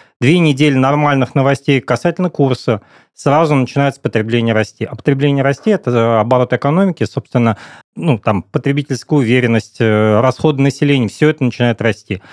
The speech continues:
И вот единственное, чего не хватает сейчас для роста и максимально сдерживается, да, я сейчас не говорю про ипотечное кредитование, которое задерживает сильно недвижку,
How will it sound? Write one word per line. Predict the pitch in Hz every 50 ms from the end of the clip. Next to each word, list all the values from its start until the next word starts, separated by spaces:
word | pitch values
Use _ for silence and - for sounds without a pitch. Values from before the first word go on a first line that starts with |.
| - -
И | - 175 190 185 185 - - _ -
вот | 156 170 165 - _ _ _ _ _
единственное, | - 156 147 180 214 180 - - - 147 139 123
чего | - - 165 156 151
не | 143 127
хватает | 117 - 147 139 139 - 143 127 110 95 -
сейчас | - - - - 127 113
для | 107 127 147 151
роста | 170 202 247 269 247 - - 151
и | 123 120 117
максимально | 120 120 117 - - 151 143 143 135 127 117 113 110
сдерживается, | 98 107 123 151 190 208 196 180 156 139 120 - - 107 - - - - -
да, | - 156
я | 151 135 120
сейчас | - - 139 -
не | 147 143
говорю | 131 135 151 156 147 117
про | - 139 131 127
ипотечное | 123 - 143 135 - 254 - - 190 156
кредитование, | - 135 131 123 120 - 131 123 123 113 95 92
которое | 120 110 - 113
задерживает | 101 101 107 131 135 127 139 123 107 98 107 101 95 -
сильно | - - 135 117 110 107 104 104 104 107 110 107
недвижку, | 107 113 123 117 120 113 101 - - -